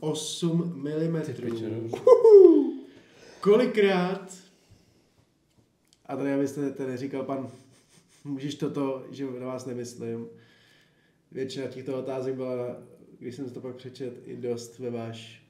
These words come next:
Speaker 1: prospěch. I když vás samozřejmě vůbec neznám, tady to je naprosto
Speaker 2: Ale já jsem to
Speaker 1: bezkonexní.
Speaker 2: říkal, že je to proti němu otázky už minule.
Speaker 1: Já vím.
Speaker 2: Tak neříkám, že na mě nemyslíš.
Speaker 1: Tak vám to jenom musím přidávat.
Speaker 2: Ne.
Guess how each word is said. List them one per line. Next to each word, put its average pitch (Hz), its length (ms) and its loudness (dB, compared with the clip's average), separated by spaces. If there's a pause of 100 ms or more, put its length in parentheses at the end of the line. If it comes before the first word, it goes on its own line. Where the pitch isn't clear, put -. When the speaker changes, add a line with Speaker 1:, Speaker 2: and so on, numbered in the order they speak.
Speaker 1:
prospěch. 120 380 -10
I 139 40 -8
když 143 180 -2
vás 135 120 -4
samozřejmě 131 280 -4
vůbec 123 220 -2
neznám, 117 300 -6
tady 107 180 -8
to 107 120 -10
je 98 300 -10
naprosto 110 420 -14
Speaker 2:
Ale 117 160 -2
já 107 80 -2
jsem 101 80 -4
to 117 40 -2
Speaker 1:
bezkonexní. 113 360 -2
Speaker 2:
říkal, 107 200 -6
že 107 220 -8
je 110 100 -4
to 117 120 -8
proti 110 360 -12
němu 117 240 -8
otázky 117 480 -12
už 98 140 -16
minule. 117 360 -14 (140)
Speaker 1:
Já 117 160 -6
vím. 160 140 -6 (760)
Speaker 2:
Tak - 120 -20
neříkám, 104 480 -12
že 104 80 -14
na 101 80 -16
mě 101 140 -16
nemyslíš. 104 380 -18 (380)
Speaker 1:
Tak 120 120 -16
vám 123 100 -8
to 123 60 -8
jenom 123 140 -6
musím 117 320 -12 (160)
přidávat. 120 400 -14 (380)
Speaker 2:
Ne. 110 140 -12